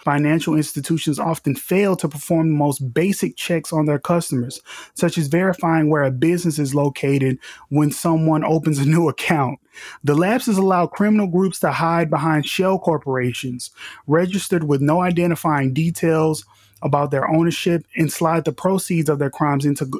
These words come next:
into the global financial system. In many cases, banks appear to have no idea whatsoever whose money they are moving.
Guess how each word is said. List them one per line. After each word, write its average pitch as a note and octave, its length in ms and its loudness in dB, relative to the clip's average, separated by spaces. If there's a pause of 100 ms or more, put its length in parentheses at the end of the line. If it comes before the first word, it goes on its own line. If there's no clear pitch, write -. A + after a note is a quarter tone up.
into D#3+ 220 -2
the C#3+ 100 -2
global C#3+ 320 0
financial D#3 520 0
system. C3+ 480 -6 (460)
In D3 180 2
many A3 200 2
cases, D#3 600 -2 (240)
banks F3 320 0
appear F3 280 0
to E3+ 100 -8
have D#3 240 0
no E3 340 2
idea F3 440 0
whatsoever E3 680 0
whose F3 300 2
money E3+ 340 2
they D3+ 200 0
are C#3+ 160 2
moving. C#3 600 2